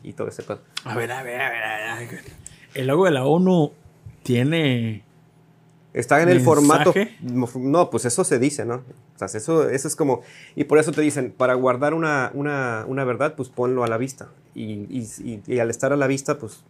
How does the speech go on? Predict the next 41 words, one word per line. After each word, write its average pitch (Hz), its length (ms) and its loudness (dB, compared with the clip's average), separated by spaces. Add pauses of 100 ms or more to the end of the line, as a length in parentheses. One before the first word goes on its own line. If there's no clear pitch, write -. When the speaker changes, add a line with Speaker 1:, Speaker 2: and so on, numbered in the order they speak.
Speaker 1:
no, 110 260 -8
no 110 140 -8 (180)
pasa 131 180 -4
desapercibido 123 640 -6
y - 20 -6
lo 113 100 -6
ignoran. 107 280 -12 (520)
Speaker 2:
Es, 131 260 -8
o 113 40 -8
sea 131 220 -4
que, 131 260 -6
el, 135 280 -4
a - 60 -8
ver, 123 140 -6
entonces 123 340 -6
no 127 60 -2
entendí 123 260 -2
bien. 131 200 -2 (420)
El 127 120 -6
logotipo 151 440 0
de 147 60 4
la 135 140 2
onu, 175 340 0 (840)
¿qué 131 480 -2
mensaje 127 360 -8
oculto 127 420 -6
o 139 80 -10
qué 123 80 -6
verdad? 123 340 -4
Speaker 1:
Ah, - 120 -10
quién 101 160 -14
sabe, 143 240 -2
pero 127 720 4 (1000)
cuando 131 220 2
ya 143 160 4
te 151 80 -8
pones 156 300 -4
a 147 80 -2
escuchar 143 340 0
esas 151 220 -2
versiones, 143 580 -2